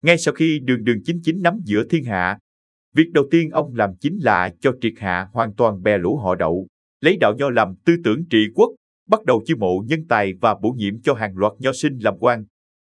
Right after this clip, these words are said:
Dù trẻ tuổi song tham vọng, nhằm tránh vết xe đổ của phụ vương khi dành cả đời để giải quyết những xáo trộn trong nội bộ và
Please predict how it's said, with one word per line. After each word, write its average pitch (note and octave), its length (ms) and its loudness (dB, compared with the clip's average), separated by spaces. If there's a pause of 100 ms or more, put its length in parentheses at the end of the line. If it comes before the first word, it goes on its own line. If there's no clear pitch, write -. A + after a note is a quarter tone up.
(160)
Dù D3+ 240 4
trẻ C#3+ 200 6
tuổi D3 120 4
song C#3+ 280 0
tham D#3+ 200 0
vọng, G2+ 320 0 (440)
nhằm B2+ 280 2
tránh F3 280 2
vết G3 100 4
xe F3 200 -2
đổ G2 320 0
của B2 180 2
phụ G#2+ 160 2
vương B2 280 -2
khi E3 260 0
dành A2 160 0
cả - 120 -2
đời G#2 300 0
để F#2+ 240 -2
giải G#2 180 2
quyết A#3 200 -4
những A#2 180 -4
xáo F#3 260 -4
trộn F#2+ 340 0
trong D3 160 0
nội A2 100 0
bộ F#2 340 0
và G#2 200 2